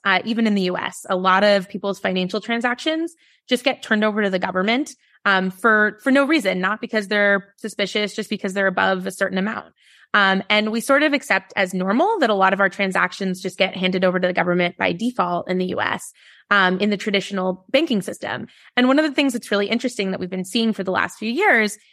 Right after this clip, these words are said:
is that that financial surveillance is being increasingly extended onto cryptocurrency. And the reason that's so interesting is because the entire ethos of the cryptocurrency space,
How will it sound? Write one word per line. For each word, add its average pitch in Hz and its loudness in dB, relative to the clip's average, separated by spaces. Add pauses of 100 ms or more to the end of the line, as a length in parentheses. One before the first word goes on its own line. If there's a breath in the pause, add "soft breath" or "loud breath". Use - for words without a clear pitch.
(220 soft breath)
is 240 4
that 233 -2
that 208 4 (440)
financial 208 0
surveillance 254 2
is 220 -4
being 202 2
increasingly 196 -2
extended 185 0
onto 180 -2
cryptocurrency. - -4 (340)
And 240 2
the 254 4
reason 392 2
that's 311 2
so 226 0
interesting 214 -2
is 180 -8
because 196 0
the 202 0
entire 208 2
ethos 208 -4
of 190 -8
the 185 -4
cryptocurrency 185 -6
space, 190 -2